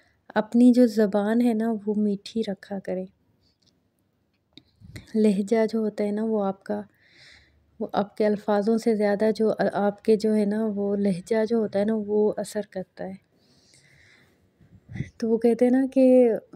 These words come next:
आपके अल्फाज, आपकी बातें जो है ना, चाहे किसी का दिल जीत लें, चाहे किसी का दिल चीर लें। तो कोशिश किया करें, अच्छी बातें करें,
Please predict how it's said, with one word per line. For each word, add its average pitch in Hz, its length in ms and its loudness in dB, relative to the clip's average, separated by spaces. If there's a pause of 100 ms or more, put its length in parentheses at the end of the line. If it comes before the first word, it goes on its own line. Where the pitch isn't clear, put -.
(580)
आपके 226 640 2
अल्फाज, 214 760 -2
आपकी 202 340 -2
बातें 202 380 -2
जो 220 100 2
है 214 100 2
ना, 220 140 -2
चाहे 202 320 -2
किसी 214 280 -4
का 214 180 -2
दिल 202 280 0
जीत 220 300 -4
लें, 233 220 -4 (920)
चाहे 226 440 6
किसी 226 360 -2
का 220 200 0
दिल 233 320 2 (400)
चीर 226 360 2
लें। 190 240 -2 (1080)
तो 202 420 -2 (680)
कोशिश 220 440 -2
किया 240 320 -2
करें, 233 300 -2
अच्छी - 380 -6
बातें 208 380 -4
करें, 214 320 -4